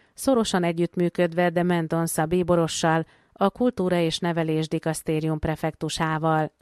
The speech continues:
A Lagúnák városában tett pápai látogatás csúcspontja a Szent Mise lesz vasárnap délelőtt tizenegy órakor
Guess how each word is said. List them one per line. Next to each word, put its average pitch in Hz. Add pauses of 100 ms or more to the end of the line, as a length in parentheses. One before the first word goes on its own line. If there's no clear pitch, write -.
(680)
A 202
Lagúnák 190
városában 170
tett 160
pápai 185
látogatás 170
csúcspontja 185
a 190
Szent 190
Mise 165
lesz 160
vasárnap 165
délelőtt 175
tizenegy 170
órakor 165